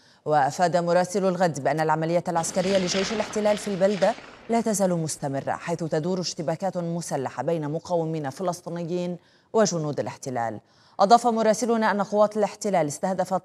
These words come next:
طاقم الغد والطواقم الصحفية في محيط المنزل المحاصر، كما أكد الهلال الأحمر الفلسطيني أن قوات الاحتلال تمنع الطواقم الطبية من الوصول إلى شهيد في محيط المنزل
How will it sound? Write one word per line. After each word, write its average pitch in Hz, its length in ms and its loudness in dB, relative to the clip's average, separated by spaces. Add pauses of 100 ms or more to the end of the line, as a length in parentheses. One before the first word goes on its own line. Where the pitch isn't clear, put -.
طاقم 214 360 0
الغد 190 440 4 (180)
والطواقم 190 680 2
الصحفية 196 680 -2
في 170 160 -4
محيط 185 320 -6
المنزل 185 420 0
المحاصر، 214 720 2 (460)
كما 165 280 2
أكد 180 260 0
الهلال 180 360 2
الأحمر 190 440 2
الفلسطيني 190 760 -2
أن 147 120 -4
قوات 185 360 0
الاحتلال 190 580 0
تمنع 175 380 0
الطواقم 185 540 0
الطبية 196 720 0 (360)
من 220 180 0
الوصول 190 680 0
إلى 196 240 0
شهيد 196 680 0 (300)
في 233 220 2
محيط 214 460 0
المنزل 190 680 0